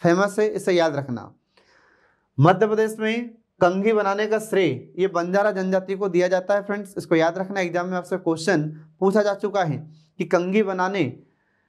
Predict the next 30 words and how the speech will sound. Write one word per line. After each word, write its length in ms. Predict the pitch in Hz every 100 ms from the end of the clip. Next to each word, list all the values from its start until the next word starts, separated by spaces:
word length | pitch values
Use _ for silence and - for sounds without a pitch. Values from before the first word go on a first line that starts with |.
| _
का 100 | 185 185
श्रेय 400 | - 202 196 151 - - -
किसे 240 | 196 220
दिया 180 | 196 196
जाता 280 | 180 175 208
है, 200 | 202 151 151 - _
तो 80 | 185
ये 200 | 180 208
बंजारा 460 | 202 160 165 185 196
जनजाति 440 | 185 185 185 185
होती 300 | 202 196 208
है, 60 | 208
उसे 260 | 202 156 202
कंघी 280 | 190 185 190
बनाने 320 | 175 160 170
का 100 | 175
श्रेय 220 | 160 175
दिया 380 | 214 190 147 170
जाता 260 | 175 175 190
है, 200 | 202 269
इसको 220 | - -
याद 160 | 165 175
रखना। 200 | 180 190
एग्जाम 240 | 175 170
में 80 | 170
आपसे 180 | 160 170
क्वेश्चन 400 | 165 156 190 226 - _ _ -
पूछ 220 | 196 196
चुका 220 | 151 147
है। 140 | 123